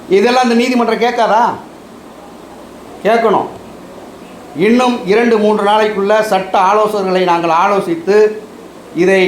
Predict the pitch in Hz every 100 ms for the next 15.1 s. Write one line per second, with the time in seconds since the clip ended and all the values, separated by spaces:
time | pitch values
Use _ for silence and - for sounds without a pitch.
0 | 175 165 165 160 156 175 240 247 220 190
1 | 175 208 208 196 185 180 180 185 165 160
2 | 190 190 - - - - - 170 190 208
3 | 202 180 170 185 175 156 151 160 139 90
4 | - - - - - - - - - -
5 | - - - - - - - 135 139 190
6 | 190 247 240 233 214 190 180 202 226 226
7 | - - - - - - 135 160 202 240
8 | 254 220 202 196 233 226 165 202 233 247
9 | 247 208 190 190 220 220 - - 170 175
10 | 170 196 202 180 165 - - - - -
11 | - - - - - 208 214 208 185 180
12 | 170 170 156 147 160 165 160 151 196 214
13 | 214 - - - - - - - - -
14 | - - - - - - - - - 160
15 | 185